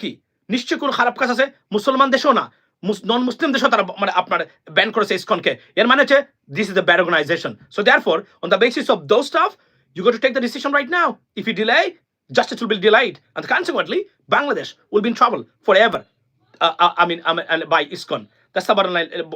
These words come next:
bottom line, ladies and gentlemen। So be blessed। I would come again today 'cause, uh, Thanksgiving right now, nothing to do। We get a, on a family occasion later। But আজ-, আজকে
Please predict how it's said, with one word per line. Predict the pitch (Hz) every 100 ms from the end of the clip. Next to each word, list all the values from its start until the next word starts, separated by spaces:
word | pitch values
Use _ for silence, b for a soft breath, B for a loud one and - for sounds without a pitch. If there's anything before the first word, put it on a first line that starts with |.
| -
bottom | 175 156
line, | 151
ladies | 156 151
and | 156
gentlemen। | 151 139 B B -
So | 214 208 _ _ 147
be | 233 208
blessed। | 180 220 - - _ 147 160
I |
would | 214 208
come | 175 175
again | 135 170 240
today | 156 156
'cause, | - 143
uh, | 139 b b -
Thanksgiving | 196 - 180 175 208 254 _ _ _ _ - 139
right | 143 175
now, | 180 175
nothing | 170 165
to | 165 147
do। | 247 _ 143
We | 135
get | 143
a, | 131 - 139
on | 135
a | -
family | 143 143 135 b b 127
occasion | 151 147 147 147
later। | 185 247 240 b b 143
But | 147 - _ _ _ _ -
আজ-, | - - - 156
আজকে | -